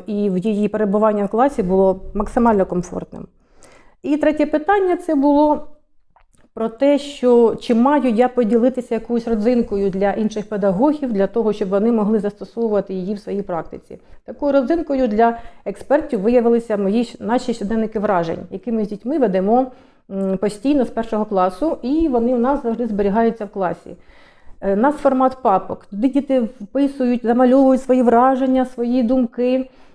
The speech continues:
можуть брати їх, е, е, але є правило, що можна брати тільки свій щоденник, але якщо є бажання поділитися, і це наскільки їх мотивує до того, що вони бачать, що в першому класі це був просто малюночок,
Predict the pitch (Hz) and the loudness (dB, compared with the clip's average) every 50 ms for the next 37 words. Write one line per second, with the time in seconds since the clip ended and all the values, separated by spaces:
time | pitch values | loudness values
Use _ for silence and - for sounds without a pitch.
0 | _ _ - - - 214 226 254 247 254 220 214 226 240 247 262 269 269 269 262 | _ _ -14 -8 -4 0 0 2 2 2 2 2 4 4 4 4 2 2 0 0
1 | 233 233 262 254 - - - 240 233 233 233 226 - - 214 220 226 226 220 226 | 2 2 2 0 0 -2 0 2 4 4 4 4 2 2 0 2 4 4 4 6
2 | 233 233 240 262 262 262 247 240 240 226 233 226 226 226 226 - - 233 220 208 | 4 4 4 2 0 0 2 2 4 4 4 4 2 2 0 -2 0 2 2 2
3 | 208 202 208 208 208 202 185 196 202 196 185 180 185 180 190 180 185 175 180 - | 2 2 2 2 2 2 2 0 0 0 0 0 -2 -4 -4 -4 -6 -6 -6 -8
4 | 156 - - 202 277 311 302 - 277 247 226 240 240 240 233 226 214 - - 190 | -14 -8 -2 0 0 0 2 2 0 2 2 2 2 2 2 0 0 -2 -6 -4
5 | 180 185 185 185 180 185 - - - - - 180 180 - - 185 190 185 180 185 | -2 0 2 0 0 -2 -6 -16 -16 -12 -12 -12 -10 -8 -4 -2 -2 0 0 0
6 | 185 196 185 185 185 180 180 - 190 185 190 202 240 285 294 294 277 254 262 - | -2 -2 -2 -2 -2 -4 -6 -6 -4 -2 0 2 4 2 2 2 -2 -4 -4 -2
7 | 240 226 233 - - - - - 208 - 240 233 247 240 240 - 285 254 240 - | -4 -4 -4 -6 -10 -18 -16 -12 -8 -4 0 0 0 0 0 -2 -4 -2 -2 0
8 | 233 220 226 214 - 226 214 220 233 220 220 233 247 233 226 196 214 208 214 - | 0 0 0 0 0 -2 0 0 0 0 2 4 4 4 4 4 2 0 0 0
9 | 254 240 214 214 202 - - - - 214 196 202 202 214 220 214 202 202 - - | 0 2 2 2 0 -2 -6 -4 -2 0 2 4 4 4 4 2 2 0 -2 -12
10 | - - - - 202 190 190 214 214 - 196 - - 208 208 - 247 247 - 247 | -20 -20 -18 -12 -6 0 0 0 0 0 -4 -4 -4 -2 0 0 0 2 2 0
11 | 233 - - 240 233 233 226 233 208 220 208 254 269 269 269 - 320 349 403 453 | 0 0 0 0 2 2 2 2 2 0 2 2 2 0 2 2 2 4 6 6
12 | 508 523 466 349 240 - - - - - - | 6 6 6 6 4 2 0 -4 -4 -6 -12